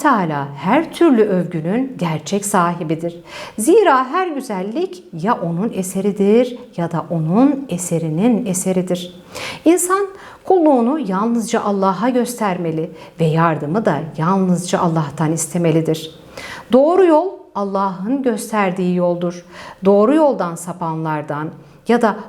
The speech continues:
doğru yolu tahrif edenlerden uzak durmak gerekir. Sonra ayette gazaba uğrayanların Yahudiler olduğu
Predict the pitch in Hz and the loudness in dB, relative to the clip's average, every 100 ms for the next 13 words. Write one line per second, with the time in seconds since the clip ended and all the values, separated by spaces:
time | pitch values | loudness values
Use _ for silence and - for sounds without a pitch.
0 | - 196 226 254 320 349 240 208 247 294 | -2 2 4 4 2 0 -2 -2 -2 -2
1 | 302 - 269 233 254 277 294 311 285 - | -6 -6 -2 0 0 -2 0 0 0 -4
2 | 196 254 262 - 180 170 175 165 - - | -2 0 -2 -4 -2 0 0 0 -2 0
3 | 165 165 175 170 - - - - - 302 | 2 2 -2 -2 -6 -18 -20 -14 0 2
4 | 339 339 294 247 254 254 185 185 - - | 4 4 2 0 -4 -4 -4 -4 -12 -10
5 | - 180 180 175 180 233 247 214 196 185 | -2 0 2 2 0 0 2 2 0 -2
6 | 175 165 160 156 151 151 165 147 147 185 | -2 -2 -4 -4 -6 -4 -4 -2 2 4
7 | 277 285 220 175 156 | 6 4 2 -2 -6